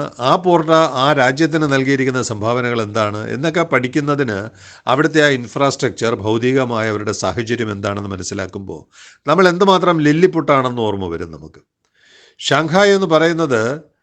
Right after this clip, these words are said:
ചൈനയിൽ മുപ്പത്തിനാല് വിഴിഞ്ഞമുണ്ട്.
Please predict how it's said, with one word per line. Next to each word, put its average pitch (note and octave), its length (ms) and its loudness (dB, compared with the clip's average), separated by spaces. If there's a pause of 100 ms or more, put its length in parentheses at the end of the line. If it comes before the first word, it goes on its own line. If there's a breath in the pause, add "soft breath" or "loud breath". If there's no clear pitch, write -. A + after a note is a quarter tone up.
(260)
ചൈനയിൽ D#3 680 4
മുപ്പത്തിനാല് F3+ 1000 4 (540)
വിഴിഞ്ഞമുണ്ട്. C3+ 640 2